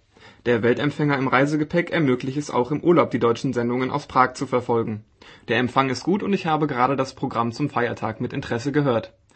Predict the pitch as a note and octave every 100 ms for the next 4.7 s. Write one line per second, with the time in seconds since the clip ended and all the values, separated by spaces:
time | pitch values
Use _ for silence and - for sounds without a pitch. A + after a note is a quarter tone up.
0 | - - - B2 A2+ A#2 D3+ - C3+ D3
1 | D3+ D3+ - D#3 D#3+ D#3 F#3 C#3 C3+ C3
2 | A#2+ - C3 D3 D3 E3+ B2+ B2 A#2+ A#2+
3 | A#2+ B2+ A#2+ A2+ D3 B2 A#2 B2 B2+ B2
4 | A#2 A2+ A#2 B2+ C3 B2 -